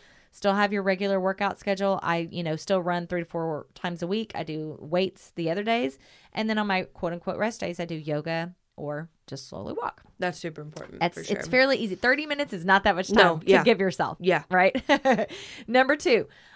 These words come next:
Speaker 1: a hundred sit-ups a day. Vanity one. This is my vanity
Speaker 2: <laughs>
Speaker 1: one. I'm gonna be forty in
Speaker 2: Mm-hmm.
Speaker 1: twenty twenty-one, which, by the way, plan,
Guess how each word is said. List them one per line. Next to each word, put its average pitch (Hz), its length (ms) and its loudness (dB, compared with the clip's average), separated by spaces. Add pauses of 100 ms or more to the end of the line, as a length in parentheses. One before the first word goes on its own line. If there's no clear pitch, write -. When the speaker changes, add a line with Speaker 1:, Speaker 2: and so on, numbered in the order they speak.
Speaker 1:
a 190 40 0
hundred 277 360 -2
sit-ups 254 280 0
a 220 60 0
day. 156 240 2 (180)
Vanity 262 500 2
one. 196 360 0
This 226 160 0
is 240 120 6
my 254 120 8
vanity 202 360 4
Speaker 2:
<laughs> 190 140 4
Speaker 1:
one. 196 100 4 (300)
I'm 208 120 2
gonna 226 140 0
be 262 100 -6
forty 233 580 -6 (260)
in 185 120 -2
Speaker 2:
Mm-hmm. 160 100 -4
Speaker 1:
twenty 180 220 -2
twenty-one, 170 680 -4 (340)
which, - 280 -10 (120)
by 170 240 0
the 190 80 -6
way, 175 480 -2
plan, 165 640 -6